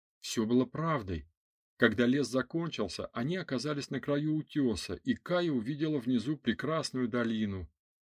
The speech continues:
Обрамлённая с двух сторон горами, она лежала, словно в ладонях, заботливо скрытая от посторонних глаз. И в этой долине, как в шкатулке на зелёном бархате леса и трав, драгоценным камнем сверкал город.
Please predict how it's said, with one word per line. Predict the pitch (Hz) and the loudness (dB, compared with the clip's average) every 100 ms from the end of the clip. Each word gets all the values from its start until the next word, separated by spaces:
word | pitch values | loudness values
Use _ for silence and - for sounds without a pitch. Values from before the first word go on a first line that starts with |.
| _ - | _ -4
Обрамлённая | 107 107 110 113 135 131 120 | 2 6 6 4 2 2 0
с | 98 | 0
двух | 110 131 | 0 -2
сторон | - 123 131 120 | 0 0 2 0
горами, | 117 120 165 160 135 - _ _ | 2 0 0 0 -2 -4 _ _
она | 117 127 | 0 0
лежала, | 143 139 156 98 90 | 0 -2 -2 -4 -6
словно | 110 - 117 113 110 | -6 0 2 4 4
в | |
ладонях, | 113 117 139 156 127 95 | 4 2 0 -2 0 0
заботливо | 110 104 131 117 113 | 2 2 0 0 0
скрытая | 110 - 139 160 127 | -2 -2 -2 0 0
от | 113 | -2
посторонних | - - 117 123 123 117 | -6 -2 2 4 4 2
глаз. | 104 113 107 92 - _ _ _ _ _ _ _ _ | 0 0 2 -2 -8 _ _ _ _ _ _ _ _
И | 117 | 2
в | 101 | 4
этой | 139 135 | 4 2
долине, | 104 113 120 165 160 131 101 - _ | 0 0 0 0 0 -2 -4 -8 _
как | - 156 | -4 -4
в | - | -4
шкатулке | - 165 - 196 170 117 107 | -4 -4 -2 -2 -2 -2 0
на | 107 | 2
зелёном | 98 127 147 131 117 | 4 4 4 2 2
бархате | 107 135 - 117 120 | 4 2 2 -4 0
леса | 107 131 165 - 123 | 0 0 -2 -4 -2
и | 117 | -2
трав, | - 131 170 165 _ _ | -2 -4 -4 -6 _ _
драгоценным | 113 104 113 - 139 120 110 101 | -2 4 4 4 0 2 2 0
камнем | - 156 156 156 | 0 0 0 -4
сверкал | 139 - 110 - 123 117 | -6 0 0 2 0 0
город. | 98 107 98 90 | 0 0 2 -2